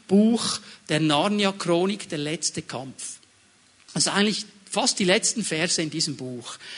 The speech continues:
Und denkt daran, es ist ein Kinderbuch. Und er beschreibt hier den Himmel.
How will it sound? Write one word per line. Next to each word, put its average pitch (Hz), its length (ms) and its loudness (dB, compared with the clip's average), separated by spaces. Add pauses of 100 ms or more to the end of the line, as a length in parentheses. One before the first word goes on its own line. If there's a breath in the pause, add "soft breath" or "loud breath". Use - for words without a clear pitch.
(160 loud breath)
Und - 180 -6
denkt 240 260 6
daran, 185 160 4
es 160 80 4
ist - 60 2
ein 220 120 0
Kinderbuch. 160 520 0 (640 loud breath)
Und 160 80 -6
er 151 80 4
beschreibt 165 640 4
hier 196 360 4 (640)
den 147 100 -2
Himmel. 151 300 2